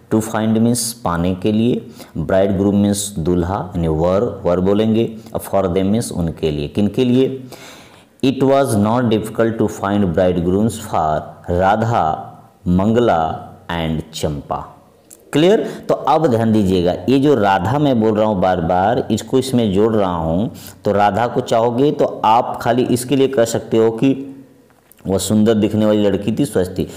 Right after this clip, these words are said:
चूँकि राधा की शादी पहले ही हो चुकी थी, तो अब ब्राइडग्रूम किसको चाहिए भाई? ब्राइडग्रूम चाहिए दूसरे नंबर पे मंगला को और तीसरे नंबर पे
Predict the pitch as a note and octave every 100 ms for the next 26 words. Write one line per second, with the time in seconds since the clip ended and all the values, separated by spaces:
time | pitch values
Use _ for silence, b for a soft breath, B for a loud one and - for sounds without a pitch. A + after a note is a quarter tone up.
0 | B - G2+ B2 A#2 A2 A2+ B2 B2+ C3
1 | B2 C3 C#3 D3 E3+ D#3+ D#3+ D#3 D3+ D3+
2 | D#3 D#3 B B - - C#3+ A#2 F#3+ G#2
3 | G#2+ B2 G#2 B2+ C3+ B2+ B2 D3 D3 C#3+
4 | D3 D3 E3 - B B F#2 F#2+ A2+ G#2+
5 | B2 D3+ C#3+ C3 G#2+ A2 A#2 B2 B B
6 | B B _ _ - - A2 A2 C3 B2+
7 | A#2 A2+ A2+ A2+ A2 - - F#2 G2 A#2+
8 | C3+ C3+ G#2+ G#2 - G#2 - G2+ - F#2+
9 | F#2 F2+ F2 C3 F#3 - -